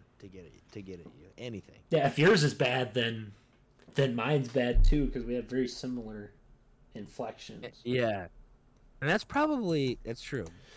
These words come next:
Speaker 1: But that's probably, I'm trying to think if there's, if I've played, League is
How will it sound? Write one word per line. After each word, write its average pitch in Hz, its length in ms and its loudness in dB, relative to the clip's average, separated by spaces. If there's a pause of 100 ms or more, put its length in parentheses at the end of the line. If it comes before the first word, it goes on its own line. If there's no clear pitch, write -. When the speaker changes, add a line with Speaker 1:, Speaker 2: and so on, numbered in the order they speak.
(800)
Speaker 1:
But 135 160 -2
that's 170 200 -2
probably, 165 960 0 (1600)
I'm 123 60 -12
trying 277 200 -4
to - 60 -14
think 214 140 -2
if 170 80 -6
there's, 139 240 -8
if 120 200 -6
I've 120 180 -6
played, 123 300 -4
League 156 340 0
is 120 440 -4